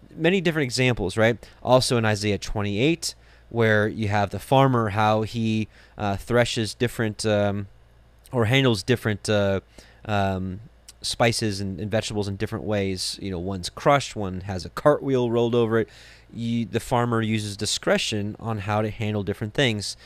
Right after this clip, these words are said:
Uh, so, uh, anyways, the point being is Yahweh gives us wisdom through, uh, nature, through farming, through animals.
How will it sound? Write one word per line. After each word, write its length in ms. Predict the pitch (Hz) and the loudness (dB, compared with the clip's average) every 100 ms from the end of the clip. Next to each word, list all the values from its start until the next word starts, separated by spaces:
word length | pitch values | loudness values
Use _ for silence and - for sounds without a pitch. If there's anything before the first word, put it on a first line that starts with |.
| - - - | -20 -20 -6
Uh, 200 | 104 101 | -4 -4
so, 420 | - 110 107 - - - - | 0 2 2 -2 -14 -20 -10
uh, 40 | 110 | -6
anyways, 400 | 165 170 131 113 - | 0 4 4 2 -2
the 80 | 107 | -6
point 240 | - 139 | -2 -2
being 220 | 131 131 | 0 0
is 200 | 110 101 - | 0 -2 0
Yahweh 380 | 123 123 123 110 | 2 2 2 -2
gives 280 | 113 107 | 0 -2
us 140 | 107 - | -2 -2
wisdom 520 | 117 147 127 117 107 | 4 4 4 -2 -2
through, 540 | 95 - 120 117 113 107 - - - | -6 0 4 4 4 0 -10 -20 -10
uh, 320 | 101 101 92 90 | -4 -2 -2 -6
nature, 420 | - 127 123 - 110 | 0 0 2 0 -2
through 180 | - | -4
farming, 440 | 90 131 123 120 110 | -2 2 2 2 -2
through 260 | - 98 | -4 -4
animals. 540 | 90 127 127 117 110 | 0 2 2 2 0